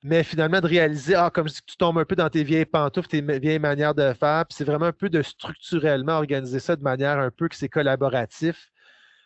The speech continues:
parce que ça va pas se faire tout seul, tout le monde. Il y a vraiment, comme je dis, une genre de compartimentalisation un peu naturelle de la tâche qui se passe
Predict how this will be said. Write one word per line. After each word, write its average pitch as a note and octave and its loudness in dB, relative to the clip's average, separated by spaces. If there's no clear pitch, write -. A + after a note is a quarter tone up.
parce - -6
que D3 0
ça D3 -2
va C3+ 2
pas D#3+ 2
se - -12
faire D#3 2
tout - -18
seul, C#3+ 0
tout - -10
le B2 -8
monde. A#2+ -4
Il B2+ 0
y B2+ 2
a A#2+ 2
vraiment, C#3 0
comme D3 -2
je B2+ -4
dis, D#3 -2
une D3 -2
genre D3 2
de C3 0
compartimentalisation C#3+ 0
un C#3+ 0
peu D3+ 0
naturelle C#3 0
de C3+ -4
la A#2+ 0
tâche C#3 0
qui - -16
se - -18
passe C3+ 0